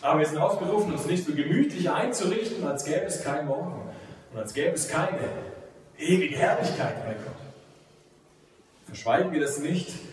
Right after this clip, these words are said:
dass unsere Welt ein Ablaufdatum hat. Von der Klimabewegung können wir lernen, dass es doch gar nicht so abwegig ist, von dem Ende der Welt zu reden. Aus christlicher Perspektive ist es so,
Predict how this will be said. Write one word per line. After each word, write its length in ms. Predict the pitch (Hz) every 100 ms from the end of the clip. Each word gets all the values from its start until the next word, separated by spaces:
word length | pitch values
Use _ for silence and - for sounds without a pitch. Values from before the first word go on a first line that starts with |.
| - - - -
dass 100 | 110
unsere 280 | 107 107 107
Welt 320 | 120 147 -
ein 60 |
Ablaufdatum 800 | 113 117 113 107 - 107 110 117 113
hat. 180 | - - - - - - - - - - - - - _ - - - - - - -
Von 180 | 104
der 160 | 104 107
Klimabewegung 1000 | - - 214 202 175 160 185 240 247 247 - - - - - -
können 260 | - 156 143
wir 100 | 139
lernen, 480 | 143 151 226 240 247
dass 160 | -
es 120 | -
doch 200 | 185 190
gar 180 | - 202
nicht 100 | 226
so 120 | -
abwegig 500 | 269 269 170 160 165
ist, 180 | 220 226
von 100 | 147
dem 120 | 135
Ende 280 | 131 156 180
der 200 | 160 123
Welt 220 | 131 -
zu 240 | 139 - 139
reden. 280 | 233 - - - - - - - - - - - - - - - - - - -
Aus 220 | - 98 -
christlicher 440 | - - 143 147
Perspektive 640 | 143 - 123 131 151 175 165
ist 180 | -
es 140 | 127 131
so, 340 | 131 143 -